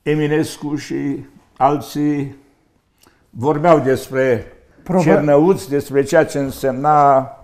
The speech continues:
Speaker 2: Problema se pune acum
Speaker 1: populație românească.
Speaker 2: Problema se pune cât de adânc merge în istorie. Că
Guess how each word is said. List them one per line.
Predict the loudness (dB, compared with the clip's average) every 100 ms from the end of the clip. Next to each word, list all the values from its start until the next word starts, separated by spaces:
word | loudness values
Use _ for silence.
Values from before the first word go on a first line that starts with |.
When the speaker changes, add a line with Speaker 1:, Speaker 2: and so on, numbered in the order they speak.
| -20 _
Speaker 2:
Problema | -2 2 4 4 2
se | 0 -4
pune | -4 -4 -2 -4 -6
acum | -8 -4 -4 -4 -8 -2
Speaker 1:
populație | -2 4 4 4 0 -4 -2 -2 -4 -8 -20 _ _ -8
românească. | -4 -2 0 0 -2 -8 -8 -6
Speaker 2:
Problema | -2 0 0 -2
se | -4
pune | -6 -4 -4 -6 -20 _
cât | -4 -2
de | 0
adânc | 2 0 0
merge | -2 -2
în | -4
istorie. | -6 -6 -4 -4 -8 -20 _ _
Că | -12 -12